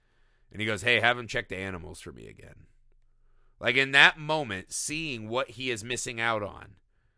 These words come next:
his first thought is, "I should still be at the lab 'cause maybe I could get this again the way it was, not the way it is now that's sad and tragic." And it's brutal. And the first kind of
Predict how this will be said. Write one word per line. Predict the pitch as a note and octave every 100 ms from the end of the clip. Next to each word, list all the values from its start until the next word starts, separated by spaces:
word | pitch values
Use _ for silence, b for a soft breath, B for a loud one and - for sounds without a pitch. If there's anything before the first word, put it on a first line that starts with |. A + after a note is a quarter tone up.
| _ _ _
his | A2 -
first | C#3 C3 -
thought | B2 A#2
is, | A2 G#2
"I | G#2+ A#2
should | - A#2
still | - B2 G#2
be | A2
at | G#2+ -
the | G2
lab | G#2 G#2+ F#2+ E2
'cause | G2 E2+
maybe | G2 G#2 G#2+ G#2
I | G2 G2
could | G2 E2
get | G2+ -
this | G2 -
again | F2 F#2+ G2 F2+ E2+ - b b -
the |
way | E3 F#3 E3
it | D3
was, | D#3 G2 A#1 - G2
not | C3+ F3
the | F3+
way | E3 D#3
it | D3
is | C3+ A#2+
now | C3 A2
that's | F#2 F2
sad | - A2 G#2
and | F2+
tragic." | F2 G#2 F#2+ E2+ D2 _ _ _ b b b b b b b - - - - - -
And | A#2+
it's | A#2+ F#2
brutal. | A2 B2+ A#2+ B1+ - _ _ _ _
And | C3+ D3
the |
first | C3+ F#3 F#3+
kind | F#3 E3+ E3
of | D3 B2+